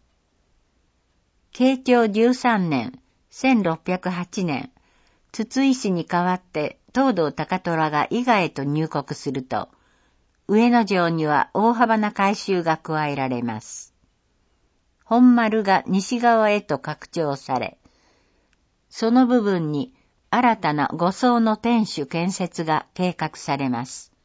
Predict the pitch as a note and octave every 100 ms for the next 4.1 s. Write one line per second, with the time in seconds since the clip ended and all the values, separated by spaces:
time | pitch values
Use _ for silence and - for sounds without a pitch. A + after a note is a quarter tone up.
0 | _ _ _ _ _ _ _ _ _ _
1 | G#3 G#3+ A#3 A3+ G#3+ G3+ F#3 F3 E3 -
2 | _ _ _ _ - G#3+ G#3+ G3+ G3+ G3
3 | B3 A#3+ A#3 A3+ A3+ A3 G#3+ - E3 D3+
4 | -